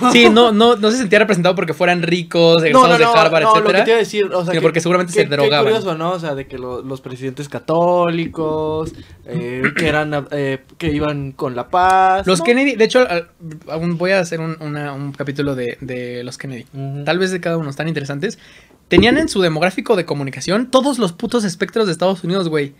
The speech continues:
Speaker 2: Eran buenos para los jóvenes, pero también para los grandes, pero también para los ricos,
Speaker 1: Sí, porque
Speaker 2: también
Speaker 1: era,
Speaker 2: para los pobres.
Speaker 1: representaban, eh, esta como ansia de <clears throat> políticos jóvenes,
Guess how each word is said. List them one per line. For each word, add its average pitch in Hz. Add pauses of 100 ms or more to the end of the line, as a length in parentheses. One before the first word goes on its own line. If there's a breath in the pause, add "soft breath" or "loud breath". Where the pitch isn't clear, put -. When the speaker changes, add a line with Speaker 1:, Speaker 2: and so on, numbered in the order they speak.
(200 soft breath)
Speaker 2:
Eran 240
buenos 277
para 196
los 156
jóvenes, 247
pero 196
también 175
para 240
los 160
grandes, 208
pero 175
también 165
para 220
los 151
ricos, 180
Speaker 1:
Sí, 196
porque 180
Speaker 2:
también -
Speaker 1:
era, 196
Speaker 2:
para 202
los 196
pobres. 208 (100)
Speaker 1:
representaban, 214
eh, 165
esta 165
como 170
ansia 165
de 202
<clears throat> 180
políticos 147
jóvenes, 220